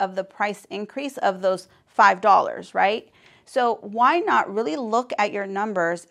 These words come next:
figure out your overhead? You guys all know that right now,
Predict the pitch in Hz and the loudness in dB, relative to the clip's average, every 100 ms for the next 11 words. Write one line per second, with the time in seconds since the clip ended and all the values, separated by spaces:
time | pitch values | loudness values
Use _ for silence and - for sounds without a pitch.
0 | _ - 240 277 269 262 220 - 208 208 | _ -8 -4 -2 0 0 -4 -2 -2 -2
1 | 202 190 160 190 196 254 269 233 196 208 | -6 -2 -4 -6 -10 -6 -6 -4 -2 0
2 | 226 233 214 208 185 170 165 190 208 - | 0 -2 -2 -2 -2 -2 -4 -6 -6 -4
3 | 196 180 170 165 | 0 2 2 0